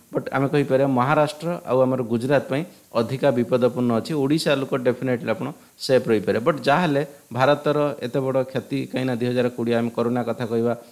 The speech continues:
ଏସବୁ ଜିନିଷ କଥା କହିବା, ଗୋଟିଏ ପରେ ଗୋଟିଏ ବାତ୍ୟା, ତ definitely ଆମେ ଆଶା କରିବୁ କି ଏ ଜିନିଷ ବି ଜଲ୍ଦି ସଲ୍ଭ ହେଇଯାଉ କିମ୍ବା ଏତେ କ୍ଷୟକ୍ଷତି ନ କରୁ।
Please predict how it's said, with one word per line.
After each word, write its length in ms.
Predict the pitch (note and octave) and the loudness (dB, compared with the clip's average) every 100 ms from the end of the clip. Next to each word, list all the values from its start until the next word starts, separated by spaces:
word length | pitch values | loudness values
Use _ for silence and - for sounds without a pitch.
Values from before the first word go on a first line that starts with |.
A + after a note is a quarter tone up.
| - | -10
ଏସବୁ 240 | A#2 B2+ A#2+ | -6 -4 -4
ଜିନିଷ 220 | A2+ A2+ | -4 -4
କଥା 240 | A2 A2 | -6 -4
କହିବା, 160 | A2 A2 | -2 -2
ଗୋଟିଏ 240 | A2+ G#2+ | -2 -2
ପରେ 180 | A2+ A2+ | -2 0
ଗୋଟିଏ 220 | A2+ A2 | -2 -2
ବାତ୍ୟା, 320 | A2 G#2 - A#2+ - - - | -2 -2 0 -2 -4 -20 -10
ତ 20 | C#3 | -4
definitely 480 | B2+ B2 D#3 D3+ | -2 0 2 2
ଆମେ 120 | D3+ C#3+ | 4 2
ଆଶା 160 | B2+ C#3+ | 2 0
କରିବୁ 280 | D3 C#3+ C#3+ | 0 0 -2
କି 120 | C#3+ | -2
ଏ 100 | C3+ B2+ | -2 -2
ଜିନିଷ 240 | C3 C3 | -2 -4
ବି 140 | C3 C3 | -4 -2
ଜଲ୍ଦି 380 | B2 A#2+ A#2+ C3 G#2 - | 0 2 0 -2 -4 -8
ସଲ୍ଭ 300 | - B2 C#3 C3+ | -2 0 2 0
ହେଇଯାଉ 240 | B2+ B2+ | 0 -2
କିମ୍ବା 180 | B2+ B2 | -2 -2
ଏତେ 200 | A#2 B2 B2 - - - | -2 -2 -4 -6 -20 -8
କ୍ଷୟକ୍ଷତି 440 | - A#2+ A#2 A#2 | 2 2 2 0
ନ 100 | A2+ G2 | 0 -2
କରୁ। 160 | F#2+ E2+ | -4 -6